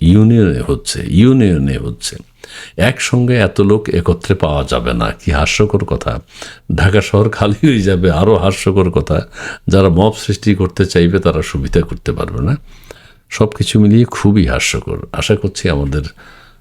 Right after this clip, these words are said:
মাননীয় সিইসির উপলব্ধি হবে যে সি-, নির্বাচন কমিশনের অধীনে যেহেতু সেনাবাহিনী এবং পুলিশ থাকবে, প্রশাসন থাকবে, ডিসিএসপি থাকবে, নির্বাচন কমিশন যেন চেষ্টা করে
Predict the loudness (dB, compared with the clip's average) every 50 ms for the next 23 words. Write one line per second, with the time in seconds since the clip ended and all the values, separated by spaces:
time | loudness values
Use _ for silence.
0 | _ _ -2 0 2 2 2 2 0 0 -2 -2 0 2 2 2 2 2 0 0
1 | 2 2 0 -2 -4 -2 -2 -2 -2 -2 0 2 2 4 2 2 0 -4 -6 -6
2 | -4 -2 -2 -2 -2 -2 0 0 0 -2 -4 -6 -8 -8 -8 -8 -6 -4 -2 -2
3 | 0 0 0 0 0 0 -2 0 0 2 2 2 2 2 2 2 2 2 2 0
4 | 0 0 2 2 2 2 2 0 -2 -2 -2 -2 -2 -2 -2 -2 -2 -2 -2 -4
5 | -4 -4 -2 -2 0 0 0 -2 -4 -6 -8 -6 -6 -6 -6 -4 -4 -4 -4 -2
6 | -2 -4 -4 -6 -6 -8 -6 -4 -4 -4 -4 -4 -4 -4 -4 -4 -4 -4 -4 -4
7 | -4 -4 -4 -6 -10 -14 -18 -18 -18 -20 -20 _ -8 -2 0 2 0 2 2 0
8 | 0 0 -2 -4 -4 -4 -4 -2 -2 -2 -2 -2 -2 -2 -2 -4 -6 -10 -16 -20
9 | -20 -20 -20 _ _ _ -6 -2 2 2 2 4 2 0 2 2 0 0 2 2
10 | 2 2 0 0 2 2 2 2 2 0 0 0 -2 -4 -6 -6 -6 -6 -6 -6
11 | -6 -4 -6 -4 -2 -2 -2 -2